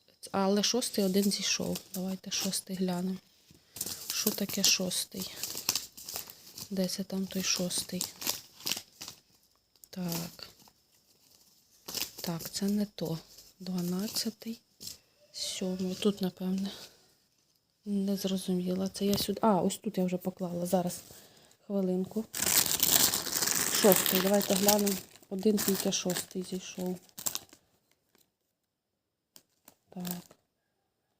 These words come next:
Четвертий. Так, чотири. Два. Перший. П'ятий.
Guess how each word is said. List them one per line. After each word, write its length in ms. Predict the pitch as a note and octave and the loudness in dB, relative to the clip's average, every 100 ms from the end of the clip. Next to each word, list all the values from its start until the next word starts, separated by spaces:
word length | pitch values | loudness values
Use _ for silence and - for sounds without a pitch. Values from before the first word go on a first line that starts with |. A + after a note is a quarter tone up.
| _ _ _ | _ _ _
Четвертий. 1200 | - - F#3+ - F#3+ G3+ A#3 B3 - - A3+ A3+ - _ _ - - _ - _ - _ _ _ _ _ _ _ _ _ | -14 -12 -12 -6 -4 -2 -4 -8 -12 -6 -4 -4 -8 _ _ -20 -20 _ -20 _ -20 _ _ _ _ _ _ _ _ _
Так, 240 | F#3+ F3 _ | -16 -16 _
чотири. 880 | - G3+ - _ G3+ G#3 A3+ A#3+ A#3+ - - _ _ _ _ - | -14 -12 -14 _ -10 -6 -4 -4 -6 -8 -20 _ _ _ _ -20
Два. 600 | G3 G3 F#3 F#3+ G3+ A3+ - - - - _ - - _ _ _ _ - | -16 -12 -8 -4 -4 -8 -10 -10 -10 -12 _ -16 -16 _ _ _ _ -14
Перший. 840 | G#3 G#3+ A3+ - - - A#3 A#3 - - _ - | -8 -6 -6 -6 -6 -4 -4 -6 -10 -20 _ -12
П'ятий. 680 | G#3 G3 G#3 - - A3+ | -6 0 0 0 -2 0